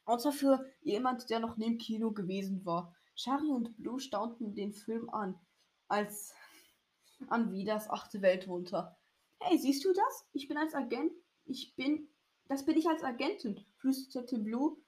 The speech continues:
stolz ihre beste Freundin zu. Chris dagegen wirkte ernüchtert,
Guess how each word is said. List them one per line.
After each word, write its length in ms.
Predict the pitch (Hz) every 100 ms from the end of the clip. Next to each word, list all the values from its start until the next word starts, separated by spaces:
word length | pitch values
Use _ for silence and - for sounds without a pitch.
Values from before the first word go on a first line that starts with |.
| _
stolz 440 | - - 233 269 -
ihre 180 | 269
beste 300 | 233 226 233
Freundin 440 | 233 - 208 196 185
zu. 380 | - 170 170 - _
Chris 200 | - 294
dagegen 500 | - 277 269 269 277
wirkte 560 | 269 262 - 247 233 - _ _ _
ernüchtert, 800 | - 233 226 226 - 170 160